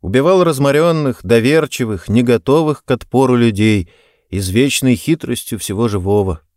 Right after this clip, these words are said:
птиц, зверей, зато в отчаянном, щемящем меньшинстве среди вражеского множества. Но вдруг неизъяснимо поразило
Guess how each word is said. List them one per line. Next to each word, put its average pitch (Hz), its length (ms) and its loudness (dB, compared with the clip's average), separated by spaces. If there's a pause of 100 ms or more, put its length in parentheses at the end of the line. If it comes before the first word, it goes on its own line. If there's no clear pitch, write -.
(160)
птиц, - 400 -2
зверей, 98 680 -2 (400)
зато 113 260 -2
в 139 40 2
отчаянном, 135 760 0
щемящем 123 540 -2
меньшинстве 117 880 -2
среди 101 320 -6
вражеского 98 560 -2
множества. 87 640 -6 (720)
Но 110 160 -2
вдруг 190 420 -4
неизъяснимо 160 760 -2
поразило 151 640 -2